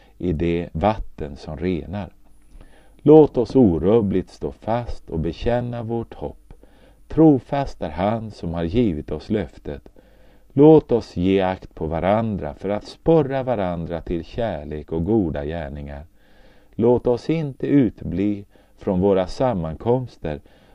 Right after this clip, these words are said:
så som somliga brukar, utan låt oss uppmuntra varandra så mycket mer som ni ser att dagen nalkas. Om vi nämligen syndar med vett och vilja,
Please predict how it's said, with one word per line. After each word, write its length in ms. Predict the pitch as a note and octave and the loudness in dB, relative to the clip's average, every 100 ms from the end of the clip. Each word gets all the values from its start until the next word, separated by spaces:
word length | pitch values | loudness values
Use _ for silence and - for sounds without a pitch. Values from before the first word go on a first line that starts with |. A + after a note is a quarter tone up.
| - | -8
så 260 | - G2 | 0 0
som 200 | F2 A#2+ | 0 -6
somliga 540 | B2 F3 C#3 E2 D#2+ E2+ | -2 -2 0 -2 -4 -4
brukar, 600 | G2 G#2 C#2 - C#2+ C#2 - - - | 0 -2 -2 -8 -10 -12 -20 -20 -8
utan 380 | F#2+ A#2+ A2+ A#2+ | -4 0 2 4
låt 380 | C#3 D#3 D3 C#3 | 6 4 0 -6
oss 180 | B2+ | -2
uppmuntra 680 | D3+ C#3 - F#2 G2 F#2 G2+ | 0 0 -2 -4 -4 -6 -8
varandra 720 | G2 D#2+ D2+ D2+ D#2 D#2 E2 E2 _ _ | -8 -6 -6 -8 -10 -8 -8 -10 _ _
så 360 | _ - D3 D3+ | _ 2 2 4
mycket 360 | C#3 A#2+ - F2 | 0 -6 -6 -6
mer 400 | D#2+ D#2+ D2+ D2 | -4 -6 -8 -14
som 380 | - E2+ E2 D2+ | -16 -12 -12 -12
ni 200 | E2+ D#2+ | -12 -10
ser 500 | D2 - C3+ B2+ D2+ | -8 -4 -4 -4 -10
att 180 | D2+ - | -12 -8
dagen 460 | F2+ G2+ A#2 G#2+ F2+ | -4 -4 -4 -6 -6
nalkas. 680 | F2 C2+ - B2 F#2 - - - - _ _ - _ _ _ - - - - - - - | -6 -8 -8 -8 -8 -12 -20 -20 -20 _ _ -20 _ _ _ -20 -20 -20 -20 -20 -20 -10
Om 160 | E2+ | 0
vi 180 | G#2+ E3+ | 0 2
nämligen 420 | E3 B2+ G#2 A2 | 0 0 0 -4
syndar 600 | G2 - B2 D2+ C#2 E2 | -6 -4 -2 -4 -8 -8
med 240 | G2 A2 E2 | -6 -6 -6
vett 380 | D#2 D2 - F#2+ | -8 -10 -10 -8
och 140 | G2 | -4
vilja, 500 | B2+ G2+ A#2 D3+ | -2 -2 -2 -4